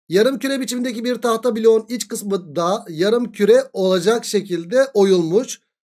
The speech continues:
Ve genişliği on santimetre olmuş. Şu on santimetre ise içerisi kaç santimetre yapıyor? Tamamı on ya. Bunun yarıçapı beş yapar böyle. İçtekinin yarıçapı da dört kaldı o zaman. Buna göre yapılan bu kasenin yüzey alanı nedir diye soruluyor.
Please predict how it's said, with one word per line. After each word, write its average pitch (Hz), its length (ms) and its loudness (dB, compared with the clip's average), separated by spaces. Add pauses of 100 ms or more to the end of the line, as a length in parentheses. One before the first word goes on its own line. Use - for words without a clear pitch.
(360)
Ve 220 220 6
genişliği 220 600 -2
on 240 220 2
santimetre 196 600 -2 (100)
olmuş. 151 520 -6 (120)
Şu - 220 -12
on 254 200 2
santimetre 226 520 -4
ise 165 260 -8
içerisi 220 360 -8
kaç 247 200 -4
santimetre 196 480 -6
yapıyor? 202 320 -6 (360)
Tamamı 240 420 0
on 277 140 0
ya. 214 280 0
Bunun 170 200 -6
yarıçapı 233 560 -2
beş 214 240 0
yapar 247 320 -2
böyle. 269 400 -2 (320)
İçtekinin 254 500 -6
yarıçapı 240 480 -4
da 269 200 0
dört 277 240 2
kaldı 185 280 2
o 156 80 2
zaman. 156 340 -4 (460)
Buna 208 240 0
göre 262 180 0
yapılan 233 400 0
bu 214 80 -8
kasenin 208 360 0
yüzey 202 260 -2
alanı 247 280 0
nedir 240 240 -2
diye 247 160 -4
soruluyor. 180 380 -2